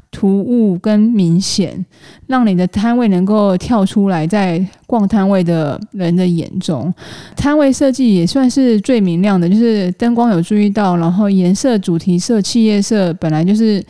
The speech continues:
亮黄色，所以很，要不注意到也很难啦。再来的话，我觉得我们摊位还有一个今年可以改善的地方是我们的那个灯箱啊，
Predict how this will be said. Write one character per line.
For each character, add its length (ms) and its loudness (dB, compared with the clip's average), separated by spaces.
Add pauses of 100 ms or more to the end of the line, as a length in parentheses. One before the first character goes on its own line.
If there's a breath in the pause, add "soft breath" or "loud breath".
(340 loud breath)
亮 240 0
黄 300 0
色， 240 0
所 180 -2
以 120 2
很， 300 -2 (360 loud breath)
要 140 0
不 120 0
注 140 0
意 120 2
到 180 0
也 140 2
很 280 0
难 240 -4
啦。 200 0 (480 loud breath)
再 200 0
来 180 2
的 60 2
话， 380 2 (200)
我 140 2
觉 80 0
得 80 4
我 60 -2
们 100 2
摊 200 0
位 100 2
还 100 2
有 60 2
一 20 0
个 440 2
今 180 0
年 120 2
可 140 2
以 60 0
改 240 -2
善 120 0
的 60 0
地 100 2
方 180 0
是 100 0
我 180 2
们 100 -2
的 100 0
那 180 2
个 240 0 (240)
灯 260 2
箱 320 0
啊， 240 -2